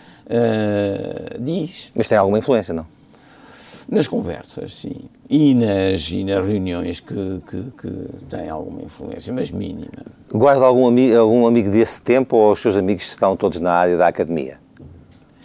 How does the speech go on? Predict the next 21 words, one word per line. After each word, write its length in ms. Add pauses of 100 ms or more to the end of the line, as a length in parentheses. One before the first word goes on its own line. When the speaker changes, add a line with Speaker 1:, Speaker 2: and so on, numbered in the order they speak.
(140)
Speaker 1:
Não, 240
não. 500
Tenho 300
muitos 280
amigos 380
que 100
não 160
estão 420
na 140
área 260
da 120
academia. 600 (1120)
Speaker 2:
Em 100
Portugal 460
e 80
espalhados 380
pelo 160
mundo? 120 (640)
Speaker 1:
Ah, 760 (160)
parece 320
bom, 280